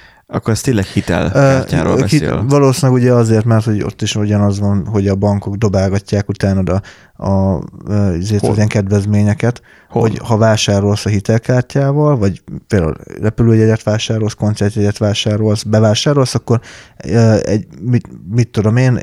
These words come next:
Speaker 2: egy évben visszakapod a vásárlásaid, mit tudom, hány
Speaker 1: Hát
Speaker 2: százalékát.
Speaker 1: vagy csak, vagy csak, csak hitelkártyával lehet fizetni. Tehát például autóbérlés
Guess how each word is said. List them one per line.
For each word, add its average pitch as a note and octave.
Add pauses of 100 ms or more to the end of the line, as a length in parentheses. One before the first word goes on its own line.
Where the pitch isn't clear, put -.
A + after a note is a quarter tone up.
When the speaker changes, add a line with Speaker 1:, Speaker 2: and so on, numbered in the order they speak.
Speaker 2:
egy G#2
évben A2
visszakapod G#2
a G2+
vásárlásaid, F#2+
mit G2
tudom, G2
hány G#2
Speaker 1:
Hát G2
Speaker 2:
százalékát. F#2+
Speaker 1:
vagy G2
csak, - (240)
vagy F#2+
csak, - (320)
csak A2
hitelkártyával -
lehet -
fizetni. - (1500)
Tehát G#2+
például G#2 (120)
autóbérlés G2